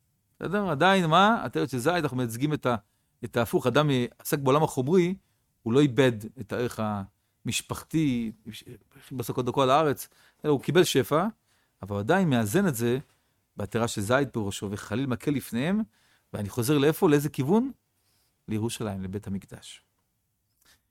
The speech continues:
מזה אנחנו מבינים שיש כאן תיקון מאוד מאוד גדול ופנימי לשפע שיורד על האדם. בכל דבר שהוא.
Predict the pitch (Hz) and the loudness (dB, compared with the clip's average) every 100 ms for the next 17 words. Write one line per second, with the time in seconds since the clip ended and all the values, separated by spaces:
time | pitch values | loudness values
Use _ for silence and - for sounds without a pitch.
0 | _ 143 240 240 175 156 196 190 175 - | _ 2 4 4 4 4 4 2 2 2
1 | 143 143 - 160 - 185 160 135 113 - | 2 2 -4 -6 -4 -4 -2 -4 -4 -2
2 | 175 156 120 123 160 175 147 123 120 135 | -2 0 0 -2 -2 -4 -4 -6 -6 -8
3 | 123 120 113 131 120 107 - 113 113 123 | -6 -4 0 -2 -2 -8 -6 -2 0 0
4 | 165 151 175 _ _ _ _ _ _ 107 | 0 0 -4 _ _ _ _ _ _ -4
5 | 104 104 101 - - 220 - 180 - 120 | 0 0 -2 -4 -4 -4 -4 -8 -4 -2
6 | 120 135 113 107 98 98 87 - _ _ | -2 -2 -2 -4 -6 -8 -12 -20 _ _
7 | _ _ _ _ - 143 277 254 254 220 | _ _ _ _ -10 -4 -2 0 0 -2
8 | - 190 165 | -2 -2 -4